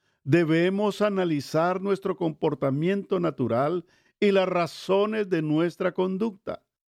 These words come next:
El ser humano tiene una naturaleza compleja, por lo que siempre el estudio de la conducta humana ha sido una materia difícil para la ciencia y más difícil aún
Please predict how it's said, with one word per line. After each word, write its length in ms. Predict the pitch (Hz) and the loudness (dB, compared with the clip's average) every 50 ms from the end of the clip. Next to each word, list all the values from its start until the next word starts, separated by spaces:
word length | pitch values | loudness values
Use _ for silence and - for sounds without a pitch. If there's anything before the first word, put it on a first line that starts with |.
| - | 2
El 180 | 208 214 214 190 | 4 4 4 2
ser 220 | - - 262 262 | 2 2 2 2
humano 440 | 254 226 190 175 170 175 175 185 175 | 2 2 2 2 2 2 0 -2 -2
tiene 280 | - 165 156 165 170 170 | 0 0 0 2 2 0
una 180 | 180 180 190 | 0 2 0
naturaleza 680 | 185 180 175 175 - 151 143 135 143 165 160 - 180 170 | 0 0 0 0 0 0 0 2 0 0 -2 -2 -4 -2
compleja, 680 | - 180 160 147 135 - 151 175 180 - 143 117 - - _ _ _ _ _ _ _ _ - | 0 -2 -2 -2 -2 -2 0 0 0 0 -2 -6 -6 -8 _ _ _ _ _ _ _ _ 2
por 140 | 180 175 175 | 4 4 4
lo 120 | 180 151 | 4 2
que 120 | 190 170 | 2 0
siempre 480 | - - 175 190 208 214 202 - 214 190 | 0 2 0 0 2 0 0 0 0 0
el 100 | 175 156 | 2 0
estudio 560 | 135 - - - - 190 220 233 208 233 220 | -2 -2 -2 0 0 2 2 2 0 0 0
de 100 | 196 185 | 0 2
la 180 | 165 156 143 - | 0 0 -2 0
conducta 560 | - 139 135 135 135 165 196 190 - - 160 | 0 0 0 2 2 0 0 0 0 -2 0
humana 480 | 135 123 120 127 135 143 160 170 196 - _ _ _ _ _ _ - | 0 2 2 2 2 0 0 -2 -4 -6 _ _ _ _ _ _ 0
ha 120 | 180 180 | 0 0
sido 260 | 175 - 214 214 214 | 2 0 -2 0 2
una 180 | 214 208 208 208 | 2 2 2 2
materia 640 | 196 185 160 151 - 170 175 180 185 202 202 196 185 | 2 0 0 0 0 0 2 2 2 2 0 0 0
difícil 640 | 202 208 180 - - 220 220 220 - - 175 156 135 | 0 -2 -4 -2 -4 -4 -4 -4 -2 0 -2 -2 2
para 200 | - 151 147 143 | 2 0 2 2
la 140 | 139 131 | 0 -2
ciencia 640 | - - 117 117 123 127 131 127 - 156 165 165 - _ _ _ _ _ _ _ - | -4 -2 -2 0 0 0 -2 -2 -2 -2 -2 -2 -2 _ _ _ _ _ _ _ 2
y 160 | 233 226 208 | 2 4 4
más 240 | 208 208 220 220 202 | 4 4 2 2 0
difícil 520 | 233 214 165 214 233 220 - 240 214 208 | -4 -4 -2 -2 -4 -4 -2 0 2 2
aún 520 | 214 208 214 240 262 240 214 151 113 - | 4 2 2 0 -2 -4 -4 -4 -6 -8